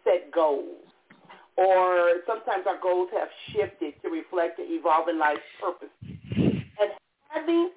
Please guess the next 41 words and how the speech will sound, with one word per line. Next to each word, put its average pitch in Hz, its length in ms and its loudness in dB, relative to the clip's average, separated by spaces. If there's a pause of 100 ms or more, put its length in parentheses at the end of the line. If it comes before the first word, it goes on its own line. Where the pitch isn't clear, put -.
a 190 220 -2
life 202 340 4 (320)
purpose 180 360 -2 (160)
is 165 280 0 (720)
basically 175 640 -2 (140)
vital. 135 420 -2 (680)
What 330 140 2
is 330 80 0
your 311 100 -2
purpose 285 420 -4
in 170 120 -2
life? - 220 -8 (280)
What - 140 0
do 285 60 -4
you, 277 80 -6
what 254 140 -6
do 262 60 -10
you 269 100 -10
plan 247 240 -4
on 220 180 -2
doing 208 320 0
for - 80 -10
the 151 80 -4
rest 143 240 -4
of - 160 -20
your 262 80 -8
life? - 240 -8 (480)
You 233 80 -4
know, 240 160 4
a 220 160 2
lot 277 180 4
of 339 60 -2
that 285 300 0
plays 233 340 -4
a 180 80 2 (160)
role. 185 320 0 (160)
Also, 208 320 0
we 165 80 -6
start 170 160 -10
talking 170 160 -8
about 165 80 -6